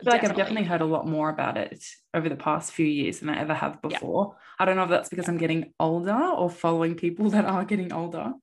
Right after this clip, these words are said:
Speaker 1: but
Speaker 2: Your
Speaker 1: I've definitely
Speaker 2: Google
Speaker 1: heard about
Speaker 2: cookies,
Speaker 1: it.
Speaker 2: your, like,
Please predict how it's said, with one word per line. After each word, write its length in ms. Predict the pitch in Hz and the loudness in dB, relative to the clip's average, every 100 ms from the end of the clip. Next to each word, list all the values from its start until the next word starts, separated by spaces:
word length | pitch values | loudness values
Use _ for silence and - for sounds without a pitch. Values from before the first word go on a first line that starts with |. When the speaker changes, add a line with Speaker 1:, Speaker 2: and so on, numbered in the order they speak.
| _ - _ _ | _ -20 _ _
Speaker 1:
but 240 | 160 - - | 2 4 2
Speaker 2:
Your 80 | |
Speaker 1:
I've 140 | 170 240 | 2 6
definitely 100 | 202 | 6
Speaker 2:
Google 180 | 208 226 | 6 6
Speaker 1:
heard 80 | - | 6
about 140 | 202 | 4
Speaker 2:
cookies, 320 | 196 180 226 - | 4 4 2 -2
Speaker 1:
it. 80 | - - - - - - - | -6 -16 -20 -18 -18 -16 -2
Speaker 2:
your, 160 | 190 185 | 0 2
like, 240 | 180 | 0